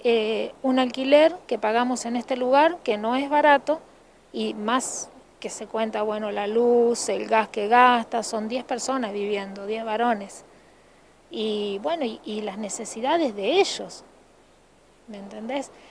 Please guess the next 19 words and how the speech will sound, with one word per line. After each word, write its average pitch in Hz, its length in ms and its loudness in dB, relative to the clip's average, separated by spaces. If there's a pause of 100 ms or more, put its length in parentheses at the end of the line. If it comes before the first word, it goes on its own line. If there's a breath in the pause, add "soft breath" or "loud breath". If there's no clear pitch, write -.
(140 soft breath)
Nosotros 330 420 6
fuimos 359 480 2
a 254 120 2
Córdoba 294 540 6
con 233 380 -6
Susana, 294 560 4
que, 254 180 2 (180)
eh, 233 300 2
la 240 180 0
primer 247 360 2
mamá 190 320 2
que, 240 160 -4 (220)
que 220 160 -4
me 220 180 -4
acompaña 254 680 -2
desde 214 280 -6
casi 240 320 -8
que 220 120 -6
abrimos. 269 520 -2